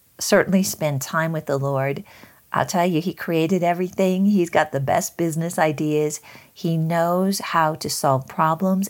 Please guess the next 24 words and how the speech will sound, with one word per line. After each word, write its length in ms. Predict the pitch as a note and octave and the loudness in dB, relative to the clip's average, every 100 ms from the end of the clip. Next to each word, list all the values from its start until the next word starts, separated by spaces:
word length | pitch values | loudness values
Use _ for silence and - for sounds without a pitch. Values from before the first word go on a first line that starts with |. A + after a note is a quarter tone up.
| - | -4
and 180 | D#3+ | -4
he 220 | E3 - D#3 | -4 -6 -4
knows 680 | D#3 E3+ E3+ D3 C#3+ - - | -4 -2 -2 -2 -2 -4 -8
the 140 | - D3+ | -2 -2
pathway 680 | - - E3 D#3+ D3 C3+ B2+ | -2 0 0 0 -2 -2 -2
to 140 | - | -4
your 200 | C#3 C#3 | -4 -4
success. 840 | - C3 - - - - - - - - - - - - | -6 -8 -6 -2 -2 -2 -10 -16 -16 -20 -20 -20 -12 -2
Another 360 | F3+ F3 B3 | 4 4 4
thing 220 | B3+ F3+ | 2 0
is 120 | E3 - | -2 -2
getting 320 | E3 F3 F3 | -2 0 -2
around 540 | D3+ D3+ D#3 G3+ G3+ | -2 -2 2 2 2
people 680 | - G3 G#3+ - - - - - - - | -2 -4 -4 -4 -10 -8 -14 -18 -20 -6
or 180 | E3 | -4
listening 540 | D#3 D#3+ G#3 F#3 E3 C#3+ | -2 -2 -2 -4 -4 -4
to 80 | C3 | -4
podcasts 840 | - E3+ F#3 - D#3+ D3+ - - | -2 0 0 -4 -10 -10 -10 -8
or 80 | C#3 | -6
going 320 | C3+ E3 G3 | -2 0 0
to 180 | G3 E3 | 0 -4
events, 560 | D#3 C3 D3+ C#3 A2 D3 | -4 -4 -4 -4 -6 -4
reading 400 | D#3+ F3 F3 D3 | -2 0 -2 0
books 500 | D#3+ C#3 - - | 2 2 0 -8